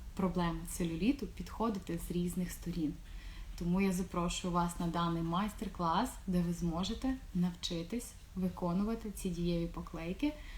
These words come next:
досить швидко. Це досить економічний метод, тому він ідеально підходить. В своїй роботі ми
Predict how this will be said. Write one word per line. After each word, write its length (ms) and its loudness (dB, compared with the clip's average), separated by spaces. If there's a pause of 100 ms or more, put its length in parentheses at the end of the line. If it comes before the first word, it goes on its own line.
(320)
досить 420 2 (160)
швидко. 520 -8 (420)
Це 220 2
досить 420 4
економічний 680 8
метод, 680 4 (800)
тому 540 6 (100)
він 460 4 (100)
ідеально 540 4
підходить. 480 -2
В 40 -6
своїй 320 6
роботі 520 4
ми 320 4